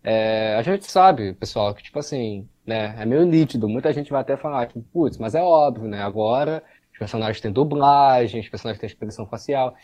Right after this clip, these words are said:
Mas, assim, a gente fala até em relação à personalidade mesmo, sabe? Por exemplo, é, eu já gostava muito do Ed no, no original.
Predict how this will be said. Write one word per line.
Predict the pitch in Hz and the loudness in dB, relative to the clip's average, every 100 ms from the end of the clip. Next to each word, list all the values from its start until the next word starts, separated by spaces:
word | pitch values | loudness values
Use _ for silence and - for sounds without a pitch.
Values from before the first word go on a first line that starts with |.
| - - | -20 -8
Mas, | 131 143 | 0 0
assim, | 180 202 180 117 - - | 0 2 2 0 -8 -4
a | |
gente | 113 147 - | -2 -2 -2
fala | 165 165 | 0 0
até | 165 | 0
em | 170 | -2
relação | 190 175 180 | -4 -4 -6
à | |
personalidade | 175 180 175 180 202 143 156 156 110 98 | -8 -6 -4 -2 2 4 4 2 -4 -8
mesmo, | 110 107 98 98 | -4 -4 -6 -14
sabe? | 95 104 104 98 _ _ _ _ | -12 -8 -8 -10 _ _ _ _
Por | - | -4
exemplo, | 120 117 110 113 | -2 -2 -4 -4
é, | 107 | 2
eu | 135 | 2
já | 190 | 4
gostava | 175 - 165 | 2 0 -2
muito | 151 151 | -2 0
do | 165 170 | 4 6
Ed | 139 131 143 165 175 _ _ _ | 6 4 -2 -8 -12 _ _ _
no, | 120 120 117 117 113 110 | -4 -2 -2 -2 -2 -2
no | 113 | 0
original. | 117 117 156 123 98 | 0 -2 -2 -2 -4